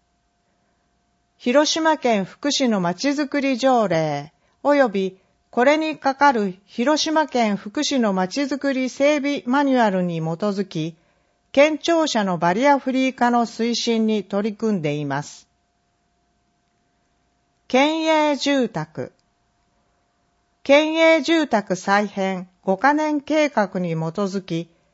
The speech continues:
県営住宅のバリアフリー化の推進に取り組んでいます。課題。道路空間。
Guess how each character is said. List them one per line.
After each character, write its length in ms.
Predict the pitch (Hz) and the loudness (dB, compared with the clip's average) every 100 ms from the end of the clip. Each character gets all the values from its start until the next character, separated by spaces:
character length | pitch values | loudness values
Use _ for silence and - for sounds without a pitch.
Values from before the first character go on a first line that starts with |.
| _ _ _ | _ _ _
県 320 | - 294 311 | 4 4 4
営 240 | 320 320 294 | 2 2 2
住 280 | 302 311 277 | 0 0 0
宅 280 | 214 - | -2 -2
の 260 | 175 165 156 | -4 -4 -4
バ 140 | 160 165 | -2 0
リ 160 | 240 | 2
ア 120 | 294 277 | 2 2
フ 140 | 254 | 0
リ 180 | 269 269 | 0 -2
ー 60 | |
化 160 | - 240 | 2 2
の 160 | 240 226 | 2 -2
推 280 | - 240 | -2 -2
進 360 | 226 233 226 214 | -2 0 0 0
に 180 | 208 202 | -2 -4
取 300 | - 185 196 | -2 -2 -2
り 40 | |
組 220 | - 196 | -4 -4
ん 40 | 160 | -4
で 120 | 151 | -4
い 140 | 143 | -4
ま 180 | 147 143 | -6 -8
す。 260 | 147 - _ _ _ _ _ _ _ _ _ _ _ _ _ _ _ _ _ _ _ _ _ _ _ _ _ _ | -10 -18 _ _ _ _ _ _ _ _ _ _ _ _ _ _ _ _ _ _ _ _ _ _ _ _ _ _
課 180 | 196 196 | 0 2
題。 380 | 226 214 208 208 _ _ _ _ _ _ _ _ _ _ _ _ _ _ _ _ _ - | 2 2 -2 -8 _ _ _ _ _ _ _ _ _ _ _ _ _ _ _ _ _ 0
道 260 | 240 294 | 4 4
路 200 | 302 277 | 2 0
空 240 | 277 254 196 | 0 -4 -4
間。 360 | - 143 139 | -6 -8 -10